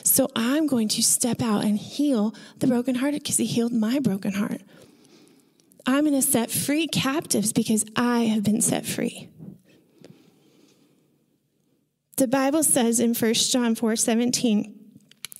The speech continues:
"As he is in this world, s-, so are we." As he is, so are we in this world.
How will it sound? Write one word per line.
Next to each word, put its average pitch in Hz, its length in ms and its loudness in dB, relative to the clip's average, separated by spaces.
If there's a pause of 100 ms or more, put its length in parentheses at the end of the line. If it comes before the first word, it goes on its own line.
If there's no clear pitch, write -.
(160)
"As 233 220 2 (120)
he 302 240 0
is 214 480 0 (300)
in 240 180 2
this 254 240 0 (320)
world, 214 420 0 (380)
s-, - 160 -2 (380)
so 120 260 2
are - 140 2
we." 208 280 0 (3500)
As 233 240 2
he 320 380 0 (100)
is, 220 540 2 (520)
so - 380 2
are 247 180 2
we 220 640 0
in 233 200 2
this 214 220 2
world. 214 440 -2